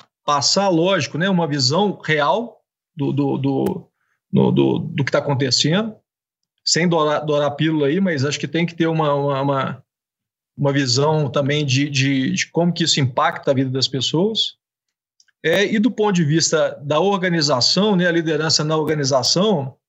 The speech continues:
é, é muito o que a gente falou aqui de, de enxergar como que a gente,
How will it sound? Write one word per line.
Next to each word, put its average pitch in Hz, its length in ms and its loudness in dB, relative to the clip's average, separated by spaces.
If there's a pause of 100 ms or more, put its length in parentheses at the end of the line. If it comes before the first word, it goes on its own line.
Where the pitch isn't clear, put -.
(540)
é, 147 260 0
é 170 60 2
muito 233 260 0
o - 40 -4
que 254 60 0
a 226 40 2
gente 202 280 2
falou 160 480 0
aqui 175 640 -2
de, 160 240 0
de 160 500 0
enxergar 175 640 2
como 247 420 -2
que 240 80 0
a 208 40 4
gente, 202 640 -2